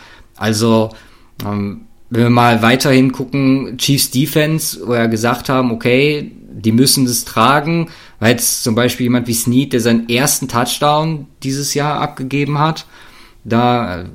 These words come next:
gut, der Throw war auch insane von Josh Allen. Äh, jetzt, ich habe mal so als bisschen das Matchup, Zay Flowers,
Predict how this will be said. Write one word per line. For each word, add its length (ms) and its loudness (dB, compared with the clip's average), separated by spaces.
gut, 300 -12
der 200 -12
Throw 320 -6
war 140 -6
auch 120 -14
insane 580 -8
von 180 -8
Josh 200 -8
Allen. 320 -2
Äh, 160 2
jetzt, 520 2
ich 120 -6
habe 120 6
mal 120 4
so 140 4
als 160 0
bisschen 260 0
das 100 -2
Matchup, 640 0
Zay 180 2
Flowers, 760 0